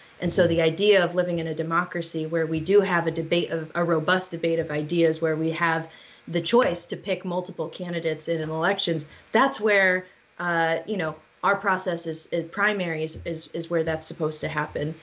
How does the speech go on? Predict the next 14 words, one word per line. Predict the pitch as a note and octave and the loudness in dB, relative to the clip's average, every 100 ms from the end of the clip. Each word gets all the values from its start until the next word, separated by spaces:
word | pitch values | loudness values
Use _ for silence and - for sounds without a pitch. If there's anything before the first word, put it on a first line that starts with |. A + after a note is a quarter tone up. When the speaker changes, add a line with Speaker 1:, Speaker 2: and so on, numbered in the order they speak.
| - | -10
Speaker 2:
Mm. | G#2 G2 | -6 -4
Speaker 1:
is | E3 | -2
one | D#3+ D3+ | 0 0
thing. | D3+ D#3 E3 - - - - | 0 -2 -2 -8 -20 -18 -2
I | G3 | 2
think | C4+ B3+ - | 4 2 4
also, | G3 F#3+ G3 F3+ E3+ E3 - | 2 4 4 6 6 4 0
um, | E3+ D#3+ D#3 D#3 - | -2 0 0 -2 -4
you | G3+ | 0
know, | E3 D#3 | 0 2
it, | E3+ E3+ | 2 2
it, | F#3 E3 - - | -2 -2 -2 4
it | A3 | 6
is, | B3+ A#3+ | 6 2